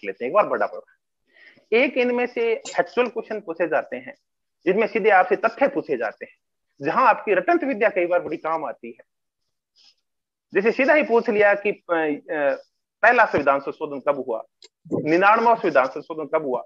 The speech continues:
उसमें प्रधानमंत्री कौन थे, तो ऐसे कई बार सीधे question पूछे जाते हैं। या सीधे कोई अनुच्छेद का पूछ लिया, अ,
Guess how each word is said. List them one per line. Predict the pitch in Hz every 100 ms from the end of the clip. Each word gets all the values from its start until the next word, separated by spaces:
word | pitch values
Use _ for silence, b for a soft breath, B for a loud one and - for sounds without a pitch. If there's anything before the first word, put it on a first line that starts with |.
| -
उसमें | 233 214 208
प्रधानमंत्री | 165 143 143 143 165 170 202
कौन | - 143 139
थे, | 139 117 - _ _ _ _ _ _ _
तो | -
ऐसे | 254 277 339
कई | 254
बार | 254
सीधे | 254 262 269
question | 202 208
पूछे | 190 147 143
जाते | 120 107 -
हैं। | 185
या | 226
सीधे | 269 285
कोई | 262
अनुच्छेद | 269 277 254 226
का | 196
पूछ | 175 165
लिया, | 160
अ, | 156